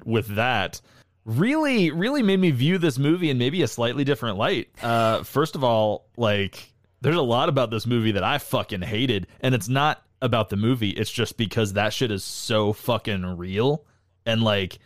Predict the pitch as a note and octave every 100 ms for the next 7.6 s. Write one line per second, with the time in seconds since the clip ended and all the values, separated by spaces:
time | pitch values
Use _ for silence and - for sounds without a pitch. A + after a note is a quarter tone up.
0 | _ _ _ - D3 A#2 - - D3 E3
1 | E3+ D#3 D#3+ D3 D#3+ D3+ D3 A2+ - A2
2 | A2+ - C#3+ C3 B2 B2+ B2+ B2 B2 A2
3 | - B2 A#2 B2 A2 - G2+ - B2+ B2
4 | C#3+ C3+ C3 D3+ D3+ - - - C3 A2+
5 | A#2 A#2 A2 B2+ - D3+ C3 C#3+ A#2+ A2
6 | G2 - C3 A2 B2+ - - D3 - -
7 | A2+ B2 C#3 D#3 B2+ B2+